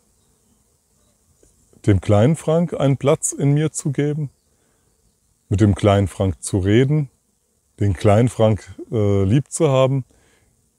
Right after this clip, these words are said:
Und ich finde ihn auch sehr geil, weil er, äh, im Grunde, das ist ein sehr mutiger, weicher Kerl,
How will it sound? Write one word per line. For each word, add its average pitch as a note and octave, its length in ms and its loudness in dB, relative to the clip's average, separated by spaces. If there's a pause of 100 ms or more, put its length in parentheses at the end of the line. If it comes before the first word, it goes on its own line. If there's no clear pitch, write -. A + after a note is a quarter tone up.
(460)
Und C3 160 2
ich F#3 100 0
finde F3+ 280 2
ihn F3 100 -2
auch D3 160 -2
sehr C#3 220 2
geil, A#2+ 340 2
weil F#2+ 160 0
er, G2 260 0
äh, G2+ 260 -4
im G2 120 -6
Grunde, A2 480 -4 (1000)
das F#2+ 140 -2
ist A#2 40 0
ein A2+ 100 4
sehr A2 200 4
mutiger, A#2 760 2 (1120)
weicher D#3+ 760 2 (1300)
Kerl, C#3+ 420 0